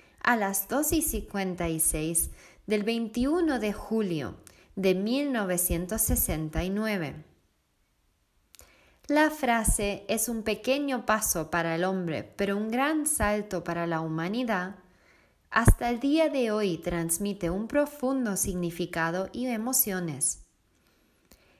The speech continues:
El primer aterrizaje en la superficie de la Luna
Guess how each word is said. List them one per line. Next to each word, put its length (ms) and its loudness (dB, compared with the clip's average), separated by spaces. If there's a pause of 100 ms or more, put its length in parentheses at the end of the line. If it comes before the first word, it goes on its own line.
(160)
El 200 4
primer 340 0
aterrizaje 1040 0
en 120 -2
la 120 0
superficie 920 0
de 160 -2
la 200 0
Luna 440 -4